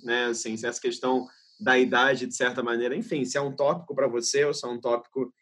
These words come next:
inventado pelos outros. E queria que você comentasse um pouco sobre, é, algumas das experiências entre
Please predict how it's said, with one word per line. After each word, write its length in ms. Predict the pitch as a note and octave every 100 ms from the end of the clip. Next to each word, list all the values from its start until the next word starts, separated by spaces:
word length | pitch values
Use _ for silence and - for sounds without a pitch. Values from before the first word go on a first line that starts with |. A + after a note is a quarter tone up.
| _
inventado 640 | B2 A#2 B2+ A#2 A#2+ D3 C#3
pelos 280 | C3 B2 -
outros. 560 | B2+ E3 F#3+ G#3+ - - _ _ _
E 60 | D3+
queria 240 | F3+ F3+
que 80 | G3+
você 80 | G#3
comentasse 640 | G#3 G3+ G3 G3 F#3+ G#3 G#3+
um 140 | F#3
pouco 500 | F3 F#3 F#3+ G3+ G3
sobre, 800 | - - F3+ F#3 F3+ F#3+ G3 F#3+ -
é, 540 | D#3 D3 D3 C#3+ C3+ - - _ _ -
algumas 480 | D#3+ D3+ F3+ G#3 G3+
das 160 | F#3+
experiências 1040 | F#3+ F#3+ F3+ D#3 D#3+ F3 - F3+ F3 F3 -
entre 640 | D#3+ G3+ A3+ G3+ D3+ B2